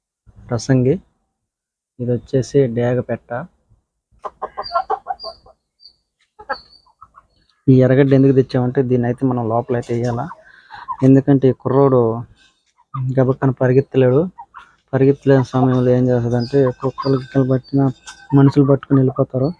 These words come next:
అందువల్ల ఏంటంటే దీన్ని అయితే ఇప్పుడు మనం <clears throat> లోపల అయితే వేయాల్సి వస్తుంది. మిగతా అన్నీ యాక్టివ్గా ఉంటాయి, మిగతా అయితే అన్నీ యాక్టివ్గా ఉన్నాయి కాబట్టి అవి పరిగెత్తుకుంటూ వచ్చేస్తుంది.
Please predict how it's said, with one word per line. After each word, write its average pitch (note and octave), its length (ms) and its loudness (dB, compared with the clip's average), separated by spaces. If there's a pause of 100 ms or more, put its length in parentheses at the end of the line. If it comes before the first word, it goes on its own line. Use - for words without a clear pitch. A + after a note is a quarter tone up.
(580)
అందువల్ల C3 440 4
ఏంటంటే B2+ 420 0
దీన్ని C#3 260 -2
అయితే C#3 180 -4
ఇప్పుడు D3 200 -4
మనం D3 240 0 (300)
<clears throat> F3+ 520 6
లోపల A#2+ 280 -2
అయితే A#2 180 -6
వేయాల్సి A2+ 320 -8
వస్తుంది. A#2 320 -14 (1300)
మిగతా A2+ 320 -2
అన్నీ B2 360 0
యాక్టివ్గా B2 440 -4
ఉంటాయి, A#2+ 320 -6 (1900)
మిగతా A#2 360 2
అయితే B2 320 0
అన్నీ A#2 320 0
యాక్టివ్గా A#2 480 -2
ఉన్నాయి A#2 220 -2
కాబట్టి A#2 440 -4 (680)
అవి - 80 -8
పరిగెత్తుకుంటూ A#2 720 -4
వచ్చేస్తుంది. A2 520 -2